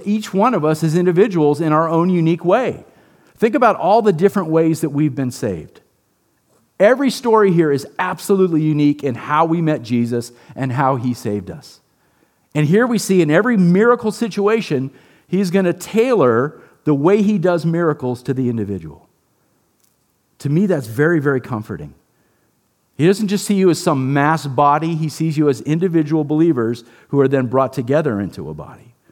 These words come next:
But he approaches us, each of us individually. What we do see plainly in the text is Jesus' motivation. Verses four and five, Jesus says, "Look, guys,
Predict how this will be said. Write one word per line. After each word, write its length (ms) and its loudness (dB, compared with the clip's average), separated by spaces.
But 100 -2
he 60 2
approaches 600 -2
us, 380 -4
each 220 -6
of 120 -4
us 180 -6
individually. 720 -6
What 180 4
we 80 2
do 180 2
see 220 0
plainly 380 0
in 60 2
the 100 0
text 340 -2
is 140 -2
Jesus' 500 -2
motivation. 720 0
Verses 300 -4
four 260 -2
and 80 -2
five, 340 0
Jesus 260 -6
says, 260 -2
"Look, 500 -4
guys, 240 0